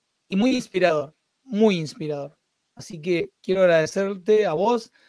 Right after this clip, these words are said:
a tu persona y nada, gracias. Solo, solo gracias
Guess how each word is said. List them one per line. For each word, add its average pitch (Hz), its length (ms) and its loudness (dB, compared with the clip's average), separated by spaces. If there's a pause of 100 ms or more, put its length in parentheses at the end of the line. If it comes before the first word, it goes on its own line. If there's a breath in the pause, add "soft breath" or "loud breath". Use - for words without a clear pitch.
(160 soft breath)
a 151 100 -6
tu 156 100 -6
persona 220 640 0
y 160 880 -12 (400)
nada, 139 380 -8 (240)
gracias. 139 560 -8
Solo, 165 480 -2
solo 165 260 -2
gracias 185 500 0